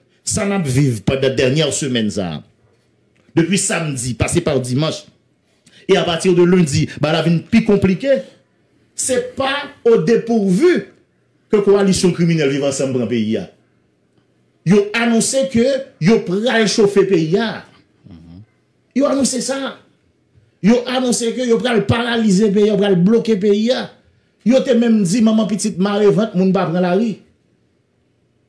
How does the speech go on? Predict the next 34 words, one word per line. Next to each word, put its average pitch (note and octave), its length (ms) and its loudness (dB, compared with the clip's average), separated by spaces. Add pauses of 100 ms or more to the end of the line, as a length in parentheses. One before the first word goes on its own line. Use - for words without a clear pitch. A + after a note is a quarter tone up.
(680)
Ou C3+ 60 -6
même C#3 220 -2
cap A#2+ 160 -4
suivre, A#2 260 -2
vous G#2+ 60 -2
dites G#2 160 -6
que - 240 -4
non, F#3 220 2
pays, F3 280 -2 (160)
l'État, B2+ 400 -4
est A#2 120 -4
responsable, A#2 640 -8
effectivement. G#2+ 560 -10 (580)
C'est G3 140 -2
là, A#3 100 2
c'est A#3 140 -2
là, A#3 340 -4
c'est. D4+ 280 -10 (360)
Mais A#2 120 0
leur B2+ 240 0
considérer D3 500 -4
que A#2 140 -4
je A2 120 -6
dis, A#2 340 -8 (1700)
l'État A#2 360 -4
pas C3 160 -6
même A2+ 400 -2 (440)
existé, A2 680 -6
voire G#2+ 260 -2
vous G#2+ 120 -6
t'as G#2 160 -6
parlé G2 280 -4
de F#2 140 -6
faible. E2+ 440 -8